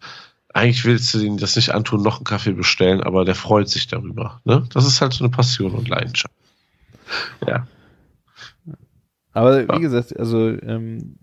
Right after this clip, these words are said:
Speaker 2: es h-, hängt auch viel an den Bohnen, also gerade auch, wenn du dann so einen, die, den Chibo-Vollautomaten hast, tust die richtigen Bohnen da rein, bin ich jetzt, also ich bin damit erstmal echt zufrieden.
Speaker 1: Ja.
Speaker 2: Ähm,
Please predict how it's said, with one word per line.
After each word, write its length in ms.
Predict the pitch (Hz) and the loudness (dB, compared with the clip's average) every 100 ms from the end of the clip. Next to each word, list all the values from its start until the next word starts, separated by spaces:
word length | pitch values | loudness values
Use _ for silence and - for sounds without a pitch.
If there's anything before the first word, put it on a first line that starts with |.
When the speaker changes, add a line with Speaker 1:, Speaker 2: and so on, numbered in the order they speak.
| - | -12
Speaker 2:
es 180 | 135 | -4
h-, 60 | 143 | -2
hängt 320 | - 143 185 | 2 0 0
auch 80 | - | -2
viel 180 | 135 202 | 0 2
an 160 | 160 127 | 2 2
den 80 | 123 | 0
Bohnen, 440 | 139 170 233 214 | 2 2 0 -6
also 200 | - 113 | -8 -6
gerade 260 | 127 143 143 | 2 4 6
auch, 240 | 117 120 | 4 0
wenn 80 | 123 | -2
du 80 | 123 | 0
dann 180 | 117 117 | 0 0
so 120 | 117 | -2
einen, 140 | 113 - - - - _ - | -6 -8 -18 -20 -20 _ -16
die, 80 | - - | -16 -14
den 340 | - - 117 | -14 -8 -6
Chibo-Vollautomaten 880 | 107 160 170 - 131 127 127 123 - | -6 -6 -4 -2 0 0 2 0 2
hast, 280 | 120 123 - - - | 0 0 -4 -12 -6
tust 200 | 180 - | -4 -4
die 40 | |
richtigen 320 | 131 - 123 | -6 -6 -2
Bohnen 280 | 120 143 160 | 2 2 4
da 120 | 139 | 2
rein, 220 | 131 131 | 2 2
bin 140 | 127 123 | 0 -4
ich 140 | 127 | -2
jetzt, 260 | 113 - - | -4 -4 -8
also 140 | 113 | -6
ich 160 | - - | -6 -6
bin 140 | 151 | -4
damit 220 | 135 120 | -2 -2
erstmal 320 | - - 120 85 | -4 -4 -2 -4
echt 140 | 120 | -4
zufrieden. 580 | - - 123 135 143 143 _ - - _ _ - | -8 -6 -4 -6 -8 -16 _ -20 -20 _ _ -4
Speaker 1:
Ja. 260 | 117 101 101 | 4 4 4
Speaker 2:
Ähm, 360 | 113 113 113 | 0 -8 -10